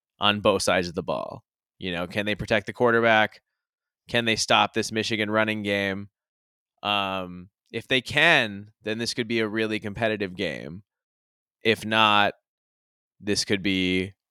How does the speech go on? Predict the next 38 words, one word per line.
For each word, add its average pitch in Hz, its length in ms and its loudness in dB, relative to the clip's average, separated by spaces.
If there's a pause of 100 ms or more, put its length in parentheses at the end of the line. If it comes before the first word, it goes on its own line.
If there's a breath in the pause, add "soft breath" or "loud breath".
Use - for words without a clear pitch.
(180)
you 98 120 -4
know, 87 300 0
a 92 80 2
long 98 460 0
day 90 240 2
for - 100 -12
the 87 80 -6
Terrapins. 76 760 -4 (1080)
Ultimately, 165 840 6
I 113 200 0
think 147 240 0
Michigan 135 480 2
is 123 160 2
just - 300 0
too 131 240 2
strong 123 500 4
up 113 220 2
front. 135 360 4 (1080)
The 104 80 0
Wolverines 127 640 2
have 107 240 -2
dominated 117 720 2
teams 123 560 -2
up 117 220 2
front 120 340 2
all 110 320 6
year, 117 720 2 (100)
and 95 220 -2
I 101 140 4
don't 110 240 4
think 117 160 0
that's 113 160 4
gonna 110 180 0
change 110 400 2
this 120 220 0
week, 127 280 2
especially 117 680 4
against 104 800 0